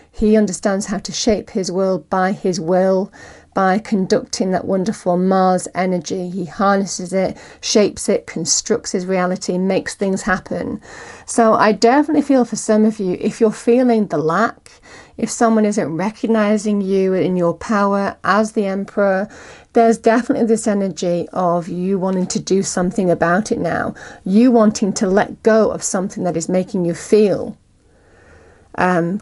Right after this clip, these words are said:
guilty. Either job losses, changes in your financial circumstances, or someone or something making you feel low in terms of self-esteem, self-worth, making you feel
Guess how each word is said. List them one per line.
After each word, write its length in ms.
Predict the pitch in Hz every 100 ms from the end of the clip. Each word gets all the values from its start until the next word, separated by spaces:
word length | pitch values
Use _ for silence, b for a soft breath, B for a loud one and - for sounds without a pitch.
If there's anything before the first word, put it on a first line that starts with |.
| -
guilty. 560 | 226 196 - - - - _ _ _ _ _ _ _ _ - -
Either 640 | 196 196 190 180 175 160 - _ _ _ -
job 280 | 220 214
losses, 520 | 214 208 - 208 196 208
changes 440 | - 220 208 202
in 80 | 185
your 100 | 185
financial 520 | - 185 185 185 190
circumstances, 1200 | - 185 175 - 180 - 180 175 170 175 170 170 B B B B
or 100 | -
someone 480 | 214 - 285 277 247
or 100 | 240
something 440 | 240 220 220 214 196
making 320 | 196 - 196
you 80 | 202
feel 260 | - 202
low 280 | 190 190 190
in 120 | 185
terms 300 | 180 190 180
of 80 | 175
self-esteem, 640 | - 180 180 214 - 180
self-worth, 1040 | 180 - 170 175 175 190 - 185 - - - b b b b
making 380 | 185 220 214 202
you 100 | 202
feel 560 | - 247 247 160 151